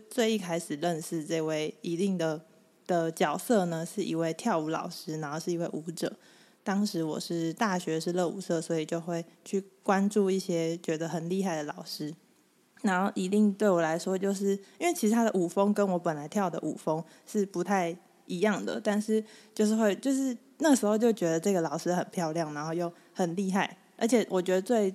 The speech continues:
最特别的是，我会觉得他在跳舞，或者是他在他的社群媒体分享他的东西的时候，是一个很让我觉得有一个发光的，然后很有能量的感觉。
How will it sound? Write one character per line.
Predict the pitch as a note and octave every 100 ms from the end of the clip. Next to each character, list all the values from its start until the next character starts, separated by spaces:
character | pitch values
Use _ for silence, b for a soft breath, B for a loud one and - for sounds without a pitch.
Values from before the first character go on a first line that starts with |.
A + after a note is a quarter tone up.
| -
最 | - C#4 G3+
特 | G3 - C4
别 | F3+ E3+
的 | E3+ F#3
是， | A3 G#3
我 | D3+
会 | F#3 F#3+
觉 | E3 C3+
得 | F#2 - b b b b
他 | - E3
在 | F#3 G3 F#3
跳 | - G3+ D#3
舞， | C#3+
或 | F#3
者 | F3+ E3
是 | - F#3 F3 - -
他 | F3
在 | F3 F3+
他 | E3+ D#3+
的 | D#3+ D3+ -
社 | F#3+ G#3
群 | G3+
媒 | E3+ D#3+
体 | F3+ E3
分 | F3
享 | F3+ E3
他 | D#3+ E3
的 | A#2+ - - -
东 | F#3
西 | F#3 F#3+
的 | F3
时 | E3+ D#3+
候， | E3+
是 | F#3 -
一 | F#3+
个 | - - D#3
很 | F3 - G3 - b b b b b -
让 | B3 F3+
我 |
觉 | D#3+ E3 D#3
得 | D#3+ D#3 F3 - _ _ -
有 | F#3+
一 | F#3
个 | G3+ G3
发 | G#3 B3+ A#3
光 | A#3 A#3 A3 G#3+
的， | E3+ D3
然 | E3+ F3+
后 |
很 | G#3+ G3
有 | F3
能 | E3+ E3
量 | G#3 G3
的 | D#3+
感 | D#3 C#3+ F3+
觉。 | - -